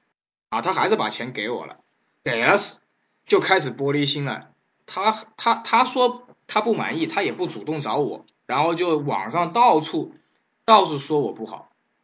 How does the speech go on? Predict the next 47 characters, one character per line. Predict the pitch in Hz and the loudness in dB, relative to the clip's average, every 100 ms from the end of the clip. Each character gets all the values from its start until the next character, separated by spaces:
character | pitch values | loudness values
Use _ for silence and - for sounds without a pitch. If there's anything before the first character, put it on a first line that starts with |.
| _ | _
你 | 123 | -4
说 | 143 185 | 0 0
我 | 110 | 0
能 | 95 135 | -4 -8
说 | 151 165 | -6 -6
啥？ | 127 - 117 - _ _ _ _ | -6 -8 -12 -14 _ _ _ _
我 | 123 127 | -6 -4
跟 | 196 | -2
他 | 208 220 | 2 4
的 | 208 | 4
记 | - 214 | 0 -2
录 | 202 160 | -2 0
都 | 175 202 | 0 0
是 | 208 165 | 2 2
语 | 113 107 | 0 -6
音 | 120 190 | -6 -2
的， | 220 101 | -2 -2
我 | 113 | -6
不， | 127 208 | -6 -2
我 | 139 | 2
又 | 208 | 4
不 | 233 | 4
可 | 185 | 0
能 | 165 | 0
把 | 214 | 2
语 | 175 117 | 2 -2
音 | 117 190 214 - _ _ _ _ - | -6 -6 -6 -8 _ _ _ _ 0
挑 | 180 226 | 2 2
出 | 220 | 0
来， | 143 123 | -2 0
微 | 190 | -2
博、 | 202 175 | 0 0
微 | 196 208 | 2 2
信 | 233 180 | 0 -4
都 | 156 269 | -2 -2
没 | 339 135 | -2 -2
这 | 135 | -4
个 | 120 | -4
功 | 113 107 | -6 -8
能， | 92 _ _ _ _ - | -12 _ _ _ _ -6
对 | 151 | 0
不 | |
对？ | 147 135 135 - _ _ _ _ _ _ _ _ _ _ _ _ _ _ _ - | 2 2 -2 -16 _ _ _ _ _ _ _ _ _ _ _ _ _ _ _ -2
所 | 220 | 0
以 | 240 | 2
就 | 180 208 | 2 4
是 | 202 185 - | 4 2 -2